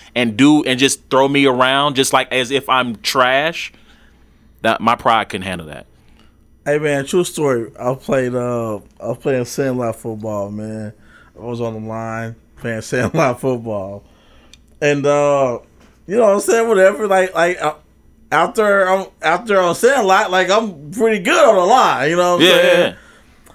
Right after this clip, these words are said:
Speaker 2: Man, I'm gonna tell you this happened this one time. Uh, I forgot dude's name, man. Uh,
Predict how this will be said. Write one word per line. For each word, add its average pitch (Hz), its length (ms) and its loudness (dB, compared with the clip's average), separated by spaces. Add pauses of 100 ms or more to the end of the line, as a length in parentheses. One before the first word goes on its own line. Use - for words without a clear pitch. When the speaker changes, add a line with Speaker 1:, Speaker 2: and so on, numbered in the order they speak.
(180)
Speaker 2:
Man, 185 400 0
I'm 185 80 0
gonna 180 100 -8
tell 180 140 0
you 160 80 0
this 139 240 -6
happened 127 420 -4
this 120 140 -12
one 120 300 -10
time. 67 400 -18 (1160)
Uh, 156 580 2 (240)
I 160 80 -6
forgot 156 400 0
dude's 147 300 -2
name, 135 380 0
man. 131 580 -2 (160)
Uh, 117 520 -2